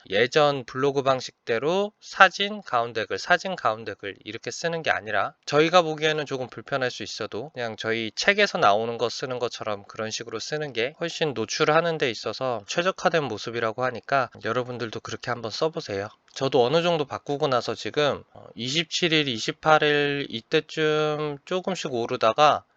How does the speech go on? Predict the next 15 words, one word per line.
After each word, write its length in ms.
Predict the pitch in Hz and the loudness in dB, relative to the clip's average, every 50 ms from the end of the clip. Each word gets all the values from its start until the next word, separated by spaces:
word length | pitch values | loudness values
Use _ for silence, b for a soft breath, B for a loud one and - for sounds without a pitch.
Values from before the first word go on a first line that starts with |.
| b b b b b b b b b b b _ _ _ _ 113 | b b b b b b b b b b b _ _ _ _ -16
어, 140 | 110 107 107 - | -16 -16 -16 -14
조금 240 | - 131 131 127 | -10 -8 -6 2
많이 520 | 107 104 98 113 139 160 170 165 165 156 151 | 6 8 8 8 8 4 2 2 2 0 0
오르기 520 | 135 110 104 107 117 120 120 110 - 120 | -2 -2 -4 -4 -4 -6 -6 -6 -8 -10
시작했어요. 960 | 113 - - 151 139 - - 180 170 - - - 117 104 101 101 101 101 101 - | -10 -4 -4 -4 -4 -2 -4 -8 -8 -6 -4 -2 -2 0 0 0 -2 -4 -6 -6
그 80 | - 113 | -6 -4
오늘은 720 | 107 104 101 107 117 120 120 117 117 113 110 107 107 - - _ _ | -4 -4 -4 -6 -6 -4 -4 -2 -2 -4 -4 -6 -10 -14 -18 _ _
뭐 340 | _ - 92 107 107 104 - - | _ -12 -8 -8 -6 -6 -8 -8
올린 340 | - 110 113 113 123 123 | -8 -6 -4 -4 -6 -4
건 180 | 117 123 117 107 | -2 -4 -2 2
아니라서 600 | 92 92 101 107 107 110 107 - 110 104 101 101 | 0 0 0 0 -2 -4 -4 -4 -4 -4 -2 -2
아직까지는 720 | 98 98 - - - - 107 101 - 104 107 107 101 98 B B B B B B B B _ | -4 -6 -8 -8 -6 -6 -6 -4 -6 -8 -8 -8 -8 -10 B B B B B B B B _
많이 240 | - 104 101 104 101 | -2 -2 -2 -2 0
떨어져 380 | - 160 170 180 180 170 - 135 | 2 4 4 4 4 2 0 -4
있지만, 500 | 107 - - - 127 151 151 123 95 | -4 -6 -8 -6 -2 0 0 0 -2